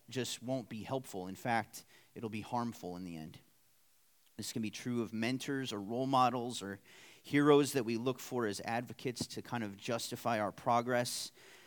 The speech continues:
in our professions or, or whatever pursuits mean the most to us. Um, I remember how shocking it was when Sarah pointed out to me that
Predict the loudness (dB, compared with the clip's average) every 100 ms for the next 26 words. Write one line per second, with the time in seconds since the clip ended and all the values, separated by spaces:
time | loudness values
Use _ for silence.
0 | -20 _ -6 -4 -4 -2 2 2 0 -2
1 | -2 -4 -6 -6 -4 -2 -4 -6 -8 -8
2 | -4 -4 -6 -4 -4 -2 -4 -4 -6 -10
3 | -12 -10 -12 -14 -12 -8 -8 -8 -14 -18
4 | -18 -10 0 2 4 2 2 0 4 4
5 | 2 -4 -4 -2 -2 -4 -4 -6 -8 -12
6 | -20 -12 -4 -2 -2 0 4 4 2 -2
7 | -4 0 0 0 -4 -8 -8 -4 -4 -6